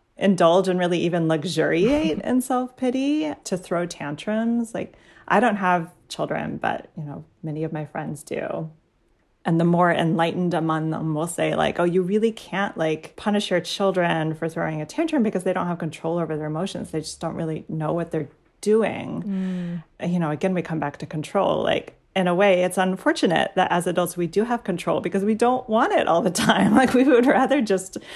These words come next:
Speaker 1: throw a tantrum. And I feel very much like I'm returning to my childhood self and regressing when I indulge in self-pity.
Speaker 2: Mm.
Speaker 1: But I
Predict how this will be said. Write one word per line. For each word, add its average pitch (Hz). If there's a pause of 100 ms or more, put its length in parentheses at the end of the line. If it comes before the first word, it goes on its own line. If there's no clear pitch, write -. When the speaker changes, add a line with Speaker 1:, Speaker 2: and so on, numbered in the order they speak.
(360)
Speaker 1:
throw 175
a -
tantrum. 156
And 160 (120)
I 226
feel 247
very 190
much 147
like -
I'm 151
returning 147 (140)
to -
my 143
childhood 147
self -
and -
regressing 147
when -
I -
indulge 151
in -
self-pity. - (640)
Speaker 2:
Mm. 202
Speaker 1:
But 170
I 190